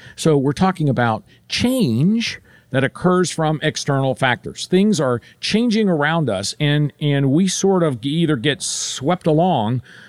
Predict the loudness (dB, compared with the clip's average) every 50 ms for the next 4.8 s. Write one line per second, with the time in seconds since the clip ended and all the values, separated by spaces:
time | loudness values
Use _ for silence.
0 | -10 _ 2 2 2 4 2 -2 -2 -4 -4 -4 -2 0 0 0 -2 -4 -6 -4
1 | -4 -4 -2 0 0 0 0 -2 -4 -2 0 0 2 2 2 0 -2 -4 -4 -4
2 | -4 -2 -2 -2 -2 -4 -4 -8 -12 -20 -20 -20 -4 _ 2 2 4 4 4 2
3 | 2 0 0 -2 -4 -2 -2 -2 0 -2 -2 -2 -4 -4 -2 -2 -2 0 0 2
4 | 2 0 -2 -2 -4 -4 -4 -4 -4 -4 -2 0 0 0 0 0